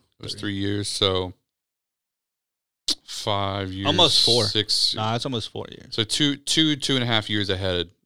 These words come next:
Speaker 1: of you.
Speaker 2: Two,
Speaker 1: Yeah,
Speaker 2: yeah,
Speaker 1: on
Speaker 2: yeah,
Speaker 1: that journey.
Speaker 2: that sounds about right.
Speaker 1: So yeah, um, yeah, and so that's the, the
Speaker 2: And
Speaker 1: thing, you know.
Speaker 2: And then for, I mean, and,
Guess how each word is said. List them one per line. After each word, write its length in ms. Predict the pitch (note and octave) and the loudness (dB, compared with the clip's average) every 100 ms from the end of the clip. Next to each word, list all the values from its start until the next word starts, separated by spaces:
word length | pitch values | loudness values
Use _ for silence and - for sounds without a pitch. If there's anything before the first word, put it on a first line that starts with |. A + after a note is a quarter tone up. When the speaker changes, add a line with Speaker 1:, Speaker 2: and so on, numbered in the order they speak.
| - | -8
Speaker 1:
of 140 | F#2 | -8
you. 380 | F#2 F#2+ E2+ F2 | -6 -6 -4 -8
Speaker 2:
Two, 140 | F#2+ | -2
Speaker 1:
Yeah, 180 | F#2+ F2 | 2 4
Speaker 2:
yeah, 100 | E2+ | 4
Speaker 1:
on 100 | G2 | 4
Speaker 2:
yeah, 80 | A#2+ | 4
Speaker 1:
that 80 | E2+ | 2
journey. 160 | - B2+ | 2 0
Speaker 2:
that 60 | |
sounds 200 | - C#3 | 2 0
about 180 | A2+ G2+ | 0 -2
right. 160 | - - - - - - | -4 -6 -8 -8 -8 -2
Speaker 1:
So 440 | - C3 A2 G#2 | 4 6 6 6
yeah, 460 | G#2+ A#2+ C3+ G2+ F#2+ - - - | 2 4 6 6 4 -2 -6 -2
um, 520 | B2+ G#2+ G2+ G2 F#2+ - _ - | 2 4 4 0 -4 -12 _ 0
yeah, 320 | F3+ A3+ A2+ - _ | 2 4 0 -6 _
and 160 | B2 B2+ | -2 2
so 160 | C#3+ | 4
that's 260 | C3+ C#3+ - | 4 2 2
the, 280 | C#3 B2 G#2 _ _ _ _ _ _ _ _ _ | 2 2 2 _ _ _ _ _ _ _ _ _
the 400 | A2+ A#2 A2 G#2+ G2+ | 0 2 4 2 0
Speaker 2:
And 80 | |
Speaker 1:
thing, 240 | B2 E3 G2 | -2 -2 -2
you 80 | F#2 | -4
know. 120 | B2 - - | -6 -8 0
Speaker 2:
And 120 | D3+ | 4
then 100 | D3+ | 4
for, 140 | - | 4
I 160 | C#3 A#2+ | 4 4
mean, 280 | C3 B2 - - | 4 2 0 -2
and, 320 | B2+ A#2+ | -2 -2